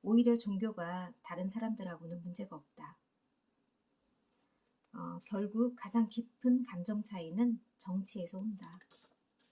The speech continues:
마중물과 종잣돈 일억 만들기의 다섯 가지 규칙. 종잣돈이란 농사를 짓기 위해 씨앗을 살 만한 돈을 말한다. 적정한 투자가 이루어지기 위해서는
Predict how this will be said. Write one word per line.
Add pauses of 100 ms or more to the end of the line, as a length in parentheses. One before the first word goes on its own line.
(2500)
마중물과 (640)
종잣돈
일억
만들기의
다섯
가지
규칙. (1120)
종잣돈이란
농사를
짓기
위해
씨앗을
살
만한
돈을
말한다. (420)
적정한
투자가
이루어지기
위해서는